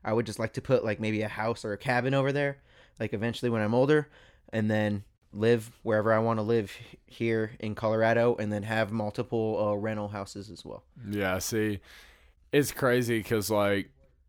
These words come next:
Speaker 2: I, I feel like I'd be the exact, I, I'm, like, the exact opposite. Like, I wanna
Speaker 1: I
Speaker 2: have
Speaker 1: know, 'cause you
Speaker 2: <laughs> I
Speaker 1: fucking
Speaker 2: wanna
Speaker 1: drifter.
Speaker 2: have,
Speaker 1: You're like that
Speaker 2: well,
Speaker 1: drifter
Speaker 2: I
Speaker 1: shit.
Speaker 2: wanna be a drifter, and, like, I wanna rent everywhere. Like, I probably,
Speaker 1: I know,
Speaker 2: unless
Speaker 1: that's
Speaker 2: I'm
Speaker 1: such a
Speaker 2: loaded,
Speaker 1: bad investment.
Speaker 2: is, is less, well, I'm not, like, I'm gonna rent everywhere, like, as it permits. But if I'm loaded as fuck, I'm gonna own houses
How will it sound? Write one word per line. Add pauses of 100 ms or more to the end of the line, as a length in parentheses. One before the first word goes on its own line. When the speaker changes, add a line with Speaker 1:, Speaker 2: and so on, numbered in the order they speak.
(440)
Speaker 2:
I,
I
feel
like
I'd
be
the
exact,
I,
I'm,
like,
the
exact
opposite.
Like,
I
wanna
Speaker 1:
I
Speaker 2:
have
Speaker 1:
know,
'cause
you
Speaker 2:
<laughs>
I
Speaker 1:
fucking
Speaker 2:
wanna
Speaker 1:
drifter.
Speaker 2:
have,
Speaker 1:
You're
like
that
Speaker 2:
well,
Speaker 1:
drifter
Speaker 2:
I
Speaker 1:
shit.
Speaker 2:
wanna
be
a
drifter,
and,
like,
I
wanna
rent
everywhere.
Like,
I
probably,
Speaker 1:
I
know,
Speaker 2:
unless
Speaker 1:
that's
Speaker 2:
I'm
Speaker 1:
such
a
Speaker 2:
loaded,
Speaker 1:
bad
investment.
Speaker 2:
is,
is
less,
well,
I'm
not,
like,
I'm
gonna
rent
everywhere,
like,
as
it
permits.
But
if
I'm
loaded
as
fuck,
I'm
gonna
own
houses